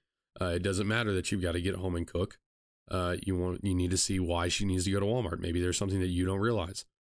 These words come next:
So you don't just immediately say, "Yeah, I don't think we should do that." Guilty as charged, but yes. Um, that's what that looks like.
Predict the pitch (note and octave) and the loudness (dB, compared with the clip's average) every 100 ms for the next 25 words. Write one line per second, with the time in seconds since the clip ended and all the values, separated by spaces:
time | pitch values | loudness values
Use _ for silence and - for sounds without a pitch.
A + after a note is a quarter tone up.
0 | _ _ - - F#2+ G2 F2+ - F#2+ F#2 | _ _ -14 -4 0 0 -2 0 0 2
1 | F#2+ F#2 - F#2 F2 F#2+ F2+ F#2 F#2 F2 | 2 0 0 0 0 0 0 0 0 0
2 | E2 F#2+ F2 D#2+ F2 _ _ _ _ _ | 0 0 0 0 -6 _ _ _ _ _
3 | _ _ _ - F#2+ F#2 - F#2+ F2 - | _ _ _ -6 0 0 0 0 0 0
4 | G2+ F2+ G2+ - F#2 - F2+ D#2 - _ | 0 0 -2 -4 -4 -2 -2 -2 -8 _
5 | _ _ _ _ - F2 E2 E2+ F2 - | _ _ _ _ -4 -2 0 0 0 0
6 | F#2 G2 F#2 F2+ - - | 0 0 0 0 -2 -4